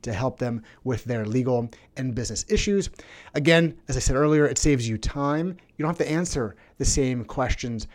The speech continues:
from client after client after client. Instead of spending half an hour talking with your clients,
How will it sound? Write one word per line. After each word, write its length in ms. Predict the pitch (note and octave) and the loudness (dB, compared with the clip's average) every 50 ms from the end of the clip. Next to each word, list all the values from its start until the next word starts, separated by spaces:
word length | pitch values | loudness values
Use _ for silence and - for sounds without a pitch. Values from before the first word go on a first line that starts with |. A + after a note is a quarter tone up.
| _ _ | _ _
from 500 | - - - C3+ B2+ A#2+ A#2 A#2 A#2 G#2+ - - _ _ | -16 -4 -2 0 0 2 0 0 -2 -4 -6 -12 _ _
client 460 | - - - C#3 B2+ B2 A#2 A#2 - _ - | -12 -2 0 2 2 2 0 -2 -6 _ -8
after 320 | C3 C3 B2 - - A#2+ | -6 -6 -6 -6 -8 -10
client 460 | - - - C3 A#2+ A#2 A#2 A#2 G#2+ - | -10 -6 -6 -4 -4 -4 -4 -6 -6 -8
after 260 | B2+ A#2+ A#2 - - A#2 | -8 -8 -8 -8 -10 -12
client. 380 | - - B2 A2+ A#2 - - | -10 -8 -10 -8 -8 -8 -8
Instead 220 | D3 - - F3 F3+ | -4 -2 2 2 2
of 100 | D3 - | 2 0
spending 580 | - - - F#3+ A#3+ A3+ D#3+ A2+ F#2+ F#2+ F#2 - - - - - _ _ - | -2 0 0 0 2 2 0 -2 -2 -6 -14 -18 -20 -20 -20 -20 _ _ -4
half 260 | - D#3 D#3 C#3+ - | 0 0 0 2 0
an 80 | C#3+ C3+ | 0 2
hour 360 | C3 C#3+ D#3 D3 B2+ A2 G#2+ | 2 2 2 2 2 0 -2
talking 420 | - - C3 B2+ - - C#3 C3 | -4 -4 -4 -4 -4 -4 -4 -2
with 160 | B2 A2+ - | -2 -4 -4
your 120 | - A#2 A2 | -6 -8 -8
clients, 640 | - - D3 F3 F3 D3 A#2+ G#2+ G#2+ G#2+ - - | -6 -6 -4 -2 0 0 0 -2 -4 -6 -8 -10